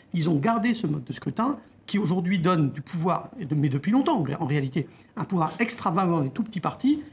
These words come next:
et notamment aux partis religieux ultra-orthodoxes, qui ont pendant des années et des années permis soit aux travaillistes, soit au Likoud de boucler leur majorité.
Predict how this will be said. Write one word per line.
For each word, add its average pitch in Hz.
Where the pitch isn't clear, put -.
et 190
notamment 208
aux -
partis -
religieux 143
ultra-orthodoxes, -
qui 214
ont 208
pendant 180
des 175
années 190
et 135
des 139
années 208
permis 208
soit 226
aux 190
travaillistes, 175
soit 196
au 147
Likoud 262
de 147
boucler 196
leur 196
majorité. 151